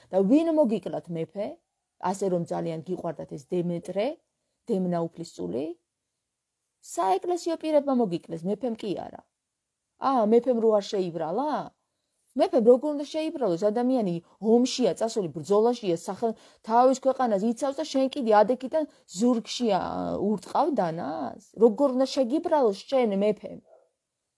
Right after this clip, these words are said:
დემნას ველაპარაკები რა ეხლა რა. შენს გამო დემნა, აი შენი ტინგიცის გამო, ხო?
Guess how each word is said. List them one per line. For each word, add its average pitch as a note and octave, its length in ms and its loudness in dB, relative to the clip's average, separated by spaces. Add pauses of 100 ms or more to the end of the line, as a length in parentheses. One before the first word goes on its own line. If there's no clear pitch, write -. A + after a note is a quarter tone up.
(160)
დემნას D4 420 2
ველაპარაკები C4+ 760 -2
რა A#3+ 180 -4
ეხლა - 300 -10
რა. - 200 -12 (2000)
შენს C4 520 2
გამო D4 440 0
დემნა, F3 480 -4 (640)
აი F3+ 120 0
შენი G3+ 260 -4
ტინგიცის F#3 640 -6
გამო, F3 420 -4
ხო? G2 300 -4